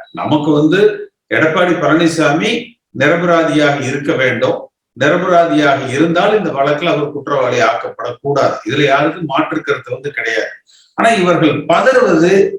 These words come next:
அந்த சந்தர்ப்ப சூழ்நிலை, இதெல்லாம் பார்த்தா இதுல நிச்சயமா இவர்களுக்கு ஒரு தொடர்பு இருக்கு என்பது போலதான் வந்து தெரியுது. ஏன்னா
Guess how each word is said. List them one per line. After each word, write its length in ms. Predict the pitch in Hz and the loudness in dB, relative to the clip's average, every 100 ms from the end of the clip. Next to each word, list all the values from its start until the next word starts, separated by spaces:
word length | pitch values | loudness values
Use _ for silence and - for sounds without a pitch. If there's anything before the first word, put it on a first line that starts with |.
| - | -10
அந்த 220 | - 143 147 | -4 0 0
சந்தர்ப்ப 560 | 165 196 254 247 180 | 0 2 2 2 0
சூழ்நிலை, 560 | - 165 160 147 127 135 156 - - _ | 0 4 4 4 2 0 -2 -6 -16 _
இதெல்லாம் 460 | - 190 214 247 - | -2 0 2 0 -2
பார்த்தா 420 | 170 226 220 240 254 233 | 0 0 0 2 2 2
இதுல 320 | 175 160 170 | 2 2 0
நிச்சயமா 300 | 226 226 220 | -2 -2 -2
இவர்களுக்கு 400 | 180 165 139 131 | 2 2 2 0
ஒரு 140 | 123 | -4
தொடர்பு 480 | 175 208 240 185 151 | -4 -2 -2 -2 -4
இருக்கு 560 | 220 302 - 180 - - | 0 0 0 -2 -2 -4
என்பது 360 | 196 196 202 160 | -4 -2 0 2
போலதான் 440 | 165 165 190 190 | 2 2 0 -2
வந்து 520 | 147 160 131 - - - | 0 0 0 -4 -6 -4
தெரியுது. 260 | 156 143 - - _ _ _ _ - | -2 -2 -6 -18 _ _ _ _ -6
ஏன்னா 440 | 202 208 139 160 | -2 0 -2 -4